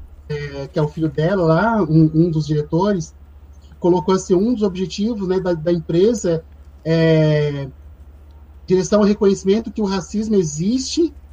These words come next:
né? E, é, como é que tá colocando? O racismo existe e coloca, né, o lugar das pessoas e define o lugar das pessoas negras, né? Então,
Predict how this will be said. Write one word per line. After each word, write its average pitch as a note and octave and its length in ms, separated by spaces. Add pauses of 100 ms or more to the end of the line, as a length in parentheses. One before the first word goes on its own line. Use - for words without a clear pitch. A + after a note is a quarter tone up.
(400)
né? F3 480
E, A3+ 340 (1400)
é, E3+ 280
como F#3+ 180
é - 20
que F#3+ 60
tá F#3 140
colocando? F3 500 (920)
O - 80
racismo A3 380
existe C4 760 (300)
e G3+ 80
coloca, A3 800
né, G3 240
o G3+ 160
lugar A3 400
das A3+ 180
pessoas G#3 800 (160)
e G#3 60
define A#3 640
o F3 60
lugar F3 280
das F#3 160
pessoas F#3 420
negras, F3 560 (320)
né? D#3 280
Então, F#3+ 400